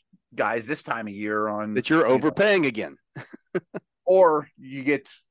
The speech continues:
Speaker 1: you know,
Speaker 2: Bums.
Speaker 1: bums that are still out there now on, you know, board, you know, uh, bottom of the line deals and just recycle those guys, and they're not good.
Speaker 2: Yeah.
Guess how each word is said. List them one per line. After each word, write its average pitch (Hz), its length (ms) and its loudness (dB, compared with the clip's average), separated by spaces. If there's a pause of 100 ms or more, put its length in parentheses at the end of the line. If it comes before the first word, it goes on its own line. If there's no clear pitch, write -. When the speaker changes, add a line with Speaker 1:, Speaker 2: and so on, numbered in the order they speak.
(380)
Speaker 1:
you 131 100 -4
know, 101 220 -4 (360)
Speaker 2:
Bums. 127 440 -2 (540)
Speaker 1:
bums 139 420 2
that 135 100 -4
are 131 80 -4
still 139 260 0
out 135 200 0
there 120 180 -2
now 123 400 -4
on, 110 680 -8 (180)
you 127 120 -10
know, 101 180 -8 (360)
board, 135 260 0
you 101 220 -6 (580)
know, 104 60 -8
uh, 95 180 -8 (260)
bottom 143 440 -2
of 127 60 -2
the 120 40 -4
line 120 280 -4
deals 107 460 -6
and 107 120 -8
just 107 220 -10 (200)
recycle 110 460 -4
those 131 220 -2
guys, 71 340 -12
and 90 300 -16
they're 95 100 -12
not 87 200 -14
good. 143 280 -4 (320)
Speaker 2:
Yeah. 104 240 -8